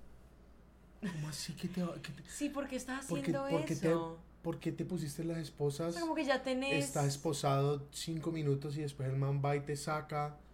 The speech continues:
Speaker 2: Sí,
Speaker 1: ¿Sí me
Speaker 2: yo tampoco
Speaker 1: entendés?
Speaker 2: entendí eso, fue como
Speaker 1: ¿Yo?
Speaker 2: como que eso no sería una reacción humana.
Speaker 1: No sería una reacción humana.
Speaker 2: Entonces claramente
Speaker 1: Eh,
Speaker 2: ti-, le está pasando algo.
Speaker 1: es una reacción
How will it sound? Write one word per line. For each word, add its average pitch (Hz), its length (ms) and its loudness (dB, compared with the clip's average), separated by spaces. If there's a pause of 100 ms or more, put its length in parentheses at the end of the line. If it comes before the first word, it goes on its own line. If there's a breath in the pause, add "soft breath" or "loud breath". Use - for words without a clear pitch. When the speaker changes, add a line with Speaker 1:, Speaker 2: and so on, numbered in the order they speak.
(260 soft breath)
Speaker 2:
Sí, - 200 -2
Speaker 1:
¿Sí 151 80 6
me 170 100 6
Speaker 2:
yo 202 120 4
tampoco 214 260 6
Speaker 1:
entendés? - 20 2
Speaker 2:
entendí 226 360 0
eso, 185 240 0
fue 190 200 -4
como 214 520 -2 (1040 loud breath)
Speaker 1:
¿Yo? 175 160 10
Speaker 2:
como 415 100 12
que 302 80 12
eso 285 160 6
no 285 120 6
sería 311 220 6
una 311 140 6
reacción 294 440 6
humana. 226 520 6
Speaker 1:
No 151 120 6
sería 139 280 8
una 135 120 6
reacción 123 400 2
humana. 107 220 0
Speaker 2:
Entonces 254 260 8
claramente 269 440 6
Speaker 1:
Eh, - 80 2
Speaker 2:
ti-, 254 220 2
le 240 80 6
está 202 260 2
pasando 226 580 4
algo. 220 340 4
Speaker 1:
es 160 180 4
una 170 180 6
reacción 143 500 6